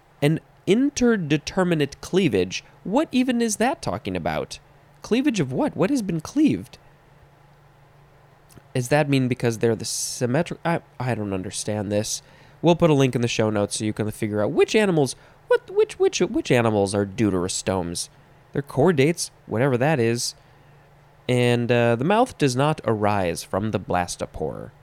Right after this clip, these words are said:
Okay, it arises from something else.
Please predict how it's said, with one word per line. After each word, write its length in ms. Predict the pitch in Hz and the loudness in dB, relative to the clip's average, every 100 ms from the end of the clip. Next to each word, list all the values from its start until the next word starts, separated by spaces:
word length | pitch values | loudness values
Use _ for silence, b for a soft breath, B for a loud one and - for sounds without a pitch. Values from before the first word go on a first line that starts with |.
| - - - | -20 -20 -8
Okay, 520 | - 180 175 147 165 - - - - | -2 0 2 2 2 -4 -18 -18 -8
it 100 | 120 | -6
arises 460 | 113 123 175 196 190 | 0 2 2 0 -2
from 180 | 190 | -2
something 360 | 170 170 160 135 | 0 0 0 -2
else. 480 | - - - - | -2 -6 -10 -12